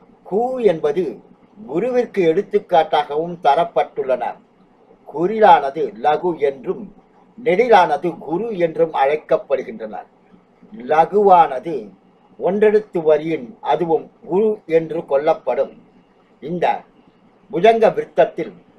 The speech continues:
சங்கரர் கீழ்க்கண்ட சோத்திரங்களை பாடியுள்ளார். பவானி புஜங்கம், தேவி புஜங்கம், கணேச புஜங்கம், ராம புஜங்க யாத சோஸ்திரம், சார்-,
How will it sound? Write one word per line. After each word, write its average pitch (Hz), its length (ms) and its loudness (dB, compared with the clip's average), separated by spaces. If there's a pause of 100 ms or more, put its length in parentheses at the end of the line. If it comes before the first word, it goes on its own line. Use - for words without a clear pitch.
(240)
சங்கரர் 160 560 0 (480)
கீழ்க்கண்ட 196 520 2
சோத்திரங்களை 165 800 0
பாடியுள்ளார். 123 640 -2 (1200)
பவானி 170 400 4
புஜங்கம், 147 560 -6 (840)
தேவி 196 380 4
புஜங்கம், 151 560 -4 (680)
கணேச 208 500 4
புஜங்கம், 143 540 -6 (840)
ராம 202 640 4
புஜங்க 180 640 -2
யாத 175 440 4
சோஸ்திரம், 147 500 -4 (840)
சார்-, 196 520 6